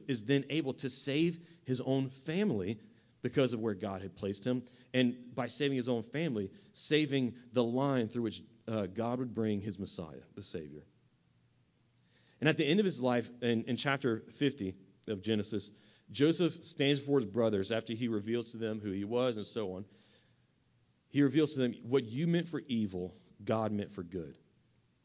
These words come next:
After his years of suffering,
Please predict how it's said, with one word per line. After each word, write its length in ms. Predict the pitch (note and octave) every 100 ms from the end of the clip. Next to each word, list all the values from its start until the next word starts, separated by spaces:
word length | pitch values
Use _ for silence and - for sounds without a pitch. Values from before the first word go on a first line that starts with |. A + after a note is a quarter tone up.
| _ _ _ _ _ _ _ _ -
After 360 | C3+ - C3 B2 - - - - - _ -
his 320 | - C#3+ A2+
years 520 | G2+ A#2 D3 D#3 B2+
of 80 | A2
suffering, 560 | - - F#2+ - C2